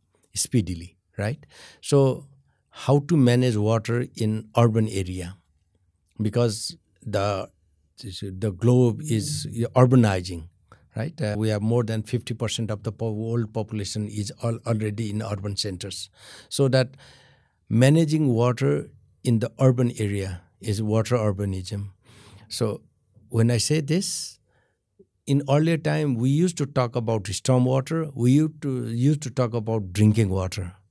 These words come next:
Now, in water urbanism, the third very important component has come, that is wastewater. Because as I said earlier, eighty-five percent of the water that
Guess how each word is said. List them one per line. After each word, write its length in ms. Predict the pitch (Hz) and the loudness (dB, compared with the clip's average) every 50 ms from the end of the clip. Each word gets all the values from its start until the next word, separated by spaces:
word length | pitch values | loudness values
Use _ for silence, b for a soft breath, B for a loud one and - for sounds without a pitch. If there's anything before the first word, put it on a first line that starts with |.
| _ _ _ _ - | _ _ _ _ -4
Now, 520 | 113 113 117 113 107 107 110 120 135 170 - _ _ _ _ _ _ _ _ _ _ _ _ _ - | -2 0 0 0 -2 -4 -6 -8 -10 -12 -14 _ _ _ _ _ _ _ _ _ _ _ _ _ -6
in 160 | - 120 120 110 | -2 -2 0 2
water 300 | 110 127 139 139 185 170 | 2 2 2 2 2 2
urbanism, 760 | 139 131 117 110 120 117 113 110 107 98 110 113 120 120 113 | 4 2 2 2 2 0 0 0 -2 -4 -4 -4 -4 -4 -2
the 120 | 120 117 | -4 -4
third 500 | - - - - - 160 180 190 190 - - - | -4 -6 -6 2 4 6 6 6 4 0 -6 -14
very 460 | 92 90 104 113 123 143 160 208 190 | -12 -8 -2 4 4 6 6 6 6
important 580 | 175 160 - - 139 131 123 127 135 127 117 - | 4 4 2 0 0 0 0 0 -2 -2 -2 0
component 580 | - 120 110 107 127 117 117 117 110 104 - - 80 | 0 -2 0 0 0 0 0 0 -2 -4 -6 -10 -10
has 240 | 82 87 107 - - | -6 -4 -4 -4 -4
come, 340 | - 110 101 107 139 165 - B B B B B B 107 | -2 -2 -2 -2 -2 -4 -8 B B B B B B 2
that 280 | 104 110 107 107 110 | 6 6 6 6 4
is 260 | 120 143 165 160 - _ _ _ _ _ _ _ _ _ _ - | 0 0 0 -2 -8 _ _ _ _ _ _ _ _ _ _ -4
wastewater. 680 | 101 104 113 104 - - 113 95 92 87 - 90 90 - - _ _ _ _ - _ _ _ _ _ _ _ _ _ _ - | 2 4 4 4 4 2 0 0 -2 -2 -4 -8 -10 -10 -14 _ _ _ _ -20 _ _ _ _ _ _ _ _ _ _ -4
Because 280 | 104 95 113 110 110 | 0 2 2 2 2
as 200 | 123 113 113 104 | 2 0 2 4
I 60 | 120 | 4
said 280 | 120 - - 185 175 143 | 4 4 4 4 6 8
earlier, 460 | 131 120 110 104 104 104 123 151 170 B B B B B B | 6 6 6 4 4 4 2 2 0 B B B B B B
eighty-five 540 | - 151 147 151 214 - - 196 214 208 214 | 2 2 4 4 4 4 6 4 4 4 4
percent 340 | 190 170 - - 180 165 170 | 2 2 2 2 0 0 0
of 140 | 160 135 135 | 0 0 2
the 100 | 156 135 | 2 4
water 280 | 123 131 127 123 135 | 4 4 2 2 0
that 420 | 117 107 123 123 113 - - - | -2 0 2 0 0 -2 -6 -18